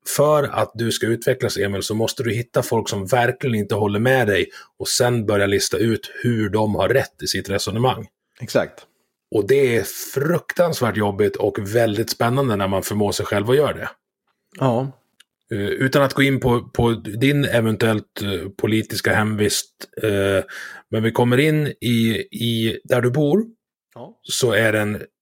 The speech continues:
Speaker 1: eh, nästan sextio procent i majoritet som röstade för att behålla Donald Trump som president.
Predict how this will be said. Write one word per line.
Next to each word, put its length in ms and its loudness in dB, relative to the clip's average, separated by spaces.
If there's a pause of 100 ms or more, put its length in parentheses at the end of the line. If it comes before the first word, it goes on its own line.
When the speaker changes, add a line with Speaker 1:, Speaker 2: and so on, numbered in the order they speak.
(840)
Speaker 1:
eh, 480 0
nästan 460 2
sextio 320 -2
procent 340 -2
i 40 -2
majoritet 580 0
som 260 -4
röstade 520 -2
för 120 0
att 140 -2
behålla 420 2
Donald 320 -2
Trump 300 0
som 160 -6
president. 600 -2